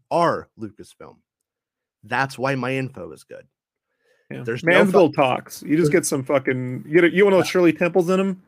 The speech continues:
Speaker 2: Not even have to be alcoholic. Just a Shirley
Speaker 1: No,
Speaker 2: Temple.
Speaker 1: no, but there's, there's like, like, they, they make it sound like, like, I'll, I'll see those people talking about, like, where I get my info and shit, and it's just like, God, you, you don't even know the first thing about how this works.
Speaker 2: Well,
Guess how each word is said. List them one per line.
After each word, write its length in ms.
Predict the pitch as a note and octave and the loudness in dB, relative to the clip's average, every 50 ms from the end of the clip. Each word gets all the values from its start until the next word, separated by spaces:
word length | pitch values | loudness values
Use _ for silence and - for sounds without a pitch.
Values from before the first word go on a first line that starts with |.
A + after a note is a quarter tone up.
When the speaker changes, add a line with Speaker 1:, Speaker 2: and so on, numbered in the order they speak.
| _ - | _ -2
Speaker 2:
Not 160 | - F#3+ G#3+ | 0 2 4
even 140 | G#3+ G#3 G3+ | 4 4 4
have 80 | F#3+ F3+ | 2 2
to 60 | E3+ | 2
be 80 | D#3+ D3 | 4 4
alcoholic. 560 | D3 C#3+ C3 B2+ A#2 B2 C3 B2+ - - - | 4 2 0 -2 -4 -2 -2 -4 -4 -8 -12
Just 160 | D#3 C#3+ - | -14 -10 -10
a 40 | D3+ | -10
Shirley 260 | - - F#3 F#3+ - | -8 -6 -4 -2 -2
Speaker 1:
No, 80 | A3 - | -2 -2
Speaker 2:
Temple. 200 | D3 - B3 C4+ | -2 -2 0 0
Speaker 1:
no, 60 | G#3+ | 0
but 100 | F#3 - - | 0 -4 -2
there's, 160 | F#3+ F3 C#3 | -2 -2 -2
there's 260 | C3+ F#3 F3 D3 - | 0 -2 -2 -2 0
like, 220 | F3 D#3 D3 - A2 | -2 -2 -2 -4 -4
like, 200 | B2+ D3+ D3+ D3 | -4 -4 -4 -4
they, 260 | D3+ D3 D#3 E3+ D#3 | -4 -2 -2 -2 -2
they 120 | - E3 E3+ | -2 -4 -2
make 220 | F#3 G3+ - - | -2 -2 -2 -4
it 80 | F#3+ C#3+ | -6 -6
sound 180 | - G#3 G3+ | -4 -4 -2
like, 200 | F#3+ E3+ C#3 _ _ - | -2 -4 -6 _ _ -4
like, 300 | D#3+ D#3+ D#3 - - - - | -4 -4 -4 -6 -14 -16 -6
I'll, 220 | - D3+ D#3 D#3+ D3 C#3 | -2 0 0 0 0 0
I'll 140 | D3 D3+ D3+ | 0 0 -2
see 200 | C#3 - D#3+ D#3 | -2 -4 -6 -4
those 240 | D3 D#3+ D3 C3+ C3+ | -2 -2 -4 -4 -6
people 260 | - C#3 C3+ C#3+ B2 | -10 -10 -8 -8 -8
talking 380 | - B2+ A2+ A#2 - B2+ B2 | -6 -6 -8 -8 -8 -10 -12
about, 220 | A#2+ G#2+ G#2+ G2+ - | -10 -10 -10 -10 -10
like, 160 | G#2 A2+ - - | -10 -12 -12 -8
where 180 | A2+ A2+ A2 | -8 -6 -6
I 60 | G#2+ A2 | -6 -8
get 200 | - B2+ B2+ A#2 | -10 -14 -16 -14
my 120 | G#2+ G#2 | -14 -14
info 400 | G2+ G#2 A2 G#2+ - G#2 G#2 G2+ | -14 -14 -16 -14 -12 -12 -12 -12
and 120 | G2+ G#2 G2+ | -12 -16 -16
shit, 260 | - - A2+ G#2 - | -12 -10 -10 -10 -10
and 100 | F#2 G#2 | -12 -14
it's 100 | G#2 G2 | -14 -14
just 200 | - B2 A2+ - B2 | -14 -14 -14 -10 -8
like, 200 | A2+ G#2+ G#2 _ _ _ _ _ _ _ _ _ _ _ - | -8 -8 -8 _ _ _ _ _ _ _ _ _ _ _ -18
God, 360 | A#2 A#2 A#2 A2 F#2+ F#2+ G2+ | -14 -14 -14 -14 -14 -16 -18
you, 520 | F#2+ A2 B2+ C3 B2 A#2+ A#2 A2 A2 - _ _ | -18 -14 -12 -10 -8 -8 -8 -10 -12 -14 _ _
you 160 | A2 A2+ B2 | -18 -18 -16
don't 300 | A2 - A#2+ A2 A2 A2 F#2+ | -10 -8 -8 -8 -8 -8 -10
even 460 | A2 A2 G2+ G#2 G2+ G2 F#2 F#2+ G2+ _ - | -12 -12 -12 -12 -12 -12 -14 -16 -18 _ -14
know 240 | A2+ G#2+ G2 G2 F#2+ - | -12 -12 -12 -12 -14 -18
the 80 | G2+ | -20
first 340 | - - F2+ E2+ - - - | -16 -14 -14 -14 -14 -16 -18
thing 160 | F#2+ F#2 F2 | -18 -16 -16
about 220 | F2 D#2 - - E2+ | -16 -16 -16 -16 -14
how 160 | F#2+ F2 E2 | -14 -14 -14
this 280 | D#2+ E2 - - - - | -14 -16 -20 -20 -20 -20
works. 400 | D#2 C#2+ - _ - - - _ _ _ _ _ - | -20 -20 -20 _ -20 -20 -20 _ _ _ _ _ -8
Speaker 2:
Well, 140 | G3+ - | -8 -8